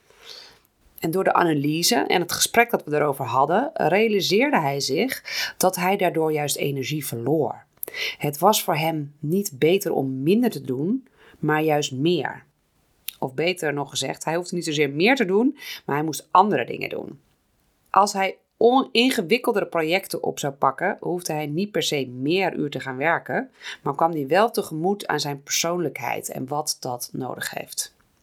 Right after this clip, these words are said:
En na ons gesprek is hij gelijk naar zijn leidinggevende gegaan en heeft hij dit besproken. Hij kreeg meer inhoudelijke uitdaging,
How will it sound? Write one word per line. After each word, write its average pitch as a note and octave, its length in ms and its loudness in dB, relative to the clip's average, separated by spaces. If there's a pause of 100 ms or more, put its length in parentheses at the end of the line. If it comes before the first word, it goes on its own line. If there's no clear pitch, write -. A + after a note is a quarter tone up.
(120)
En F3 120 -4
na A3 180 4
ons B3+ 120 -2
gesprek A#3 300 0
is A#3 80 -2
hij G3+ 120 2
gelijk G3+ 380 2
naar A3 120 0
zijn D#3+ 120 -4
leidinggevende E3+ 540 -4
gegaan G#3+ 380 -4
en F3 200 -4
heeft E3 240 -6
hij D#3 180 -6
dit C#3+ 200 -8
besproken. - 600 -8 (640)
Hij E3 140 -4
kreeg F3 280 -4
meer F#3+ 460 4
inhoudelijke D#3+ 400 0
uitdaging, G#3+ 720 0